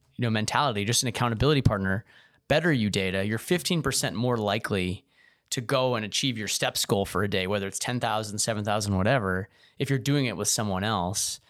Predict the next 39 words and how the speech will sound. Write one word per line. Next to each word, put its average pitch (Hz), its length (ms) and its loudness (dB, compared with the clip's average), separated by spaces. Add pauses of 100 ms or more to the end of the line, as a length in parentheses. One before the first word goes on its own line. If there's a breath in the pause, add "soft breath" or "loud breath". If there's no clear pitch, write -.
(280 loud breath)
And 135 100 0
so 139 160 2
for 143 180 -2
me, 190 200 2
that's 120 180 -2
one 127 80 0
of 120 60 -2
the 120 40 -2
reasons 117 240 -2
why 104 120 2
I 92 60 -2
do 120 180 2
it. 92 80 2
It's - 180 -2
'cause 113 160 0
it's 104 140 -4
a 110 60 -4
great 120 200 -2
way 120 140 2
to 113 60 -2
get 98 120 2
moving, 123 320 6
just 110 180 0
like 92 160 -6
you 139 120 4
mentioned, 127 360 2
the 98 60 -2
creativity, 135 760 0
the - 80 -8
productivity, 127 760 0 (720 loud breath)
but 120 340 0
it's 131 140 0
also 135 380 2
something 123 300 2
that 110 120 0
helps - 300 0
me 120 100 0
kind 104 220 -4
of, 95 160 -12